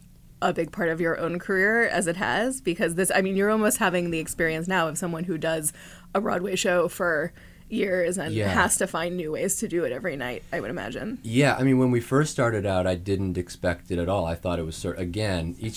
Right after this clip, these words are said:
Speaker 2: step of the way was sort of, um, I figured I'd do a few shows and then that would be it. But it just organically built. It's like every once in a while in your career, something happens where, like, something just feels right and you know you have to keep going down that avenue. And that's what happened with,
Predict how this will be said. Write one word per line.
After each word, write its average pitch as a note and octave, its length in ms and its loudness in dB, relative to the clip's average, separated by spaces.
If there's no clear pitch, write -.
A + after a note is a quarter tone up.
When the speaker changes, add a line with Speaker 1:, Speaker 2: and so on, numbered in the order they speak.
Speaker 2:
step G2 220 0
of G2 60 -4
the F2+ 80 -2
way F2+ 300 2
was E2 160 -4
sort F2 240 -2
of, D#2+ 280 -8
um, E2 460 -4
I F#2+ 60 -6
figured F2 280 -4
I'd E2+ 80 -4
do E2 140 -6
a - 20 -4
few E2 160 -8
shows A2+ 480 2
and F2+ 140 0
then E2+ 240 -2
that E2+ 120 -4
would E2+ 120 -4
be A2 160 2
it. G#2 160 0
But G#2 140 2
it G2 100 -2
just C3 180 0
organically G#2 640 -2
built. E2+ 480 0
It's - 160 -8
like G#2+ 120 -6
every B2+ 180 2
once C3+ 240 2
in A2+ 40 -2
a G#2+ 60 -2
while G#2+ 260 2
in G2+ 100 -2
your F#2 80 -2
career, A2+ 280 -2
something G2 380 -4
happens F#2 400 -4
where, F2+ 240 0
like, F2+ 240 -6
something B2 340 2
just G2 160 -4
feels G2 480 -2
right F2 420 -2
and G2 140 -2
you F#2+ 120 0
know F2+ 260 2
you F2+ 140 2
have F2 160 -2
to F2+ 80 -8
keep - 240 -6
going F2 280 -2
down E2+ 240 -2
that E2+ 180 -4
avenue. G2+ 480 -4
And G#2 220 0
that's G#2 200 -2
what G2+ 120 0
happened G#2+ 380 0
with, F2+ 260 -2